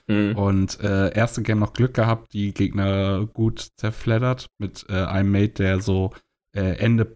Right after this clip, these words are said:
Speaker 2: hohes Platin-Level war, ich, äh, mittleres Diamond-Level.
Speaker 1: Mhm.
Speaker 2: Und dann zweite Runde direkt so heftig auf die Fresse bekommen. So, das war richtig so sechs Sätzen. Ist
Speaker 1: Ja.
Speaker 2: Feierabend für euch.
Speaker 1: Ja, das ist, die, die Match-, Matches sind halt echt selten. Also,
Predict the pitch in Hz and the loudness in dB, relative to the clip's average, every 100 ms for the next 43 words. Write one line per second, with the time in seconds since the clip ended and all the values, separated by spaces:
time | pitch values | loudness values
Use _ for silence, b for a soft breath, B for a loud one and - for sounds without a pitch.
0 | - 123 123 - 110 110 120 120 117 117 | 2 2 2 0 2 2 2 0 2 0
1 | 117 117 117 113 113 98 - - 95 95 | 2 0 2 2 2 0 -2 -8 -4 -2
2 | 95 95 92 - 110 104 101 98 101 113 | 0 -2 -2 0 0 2 -2 0 0 2
3 | 123 117 120 120 123 B - 110 107 104 | 2 0 0 -2 -4 B -4 0 2 2
4 | 98 - 104 98 98 104 101 90 92 92 | 0 0 0 2 2 2 2 2 -2 -4
5 | 92 - - 95 87 - 107 110 - - | -4 -6 -6 -2 -2 0 0 -2 -6 -10
6 | 90 - - - 92 - 82 - 92 92 | -8 -6 -8 -4 -4 -4 -8 -6 -4 -2
7 | 90 90 - 95 98 98 - 90 101 101 | -2 -4 -2 -2 0 -2 -2 -2 0 -2
8 | - 98 101 - 92 98 B B _ - | -2 -2 -2 -2 -4 -4 B B _ -2
9 | 101 92 104 95 87 92 - 90 90 98 | 2 2 2 0 0 0 2 4 2 -2
10 | - - _ _ _ _ _ B B B | -6 -20 _ _ _ _ _ B B B
11 | B B 104 113 127 131 165 - 147 170 | B B 0 4 4 2 2 0 2 0
12 | 170 - 127 180 175 - 160 143 151 147 | 0 0 2 4 4 2 0 2 0 0
13 | 127 131 113 - 113 - - 85 101 101 | -2 0 0 0 -2 -4 -4 0 0 -2
14 | 80 95 104 | -2 2 4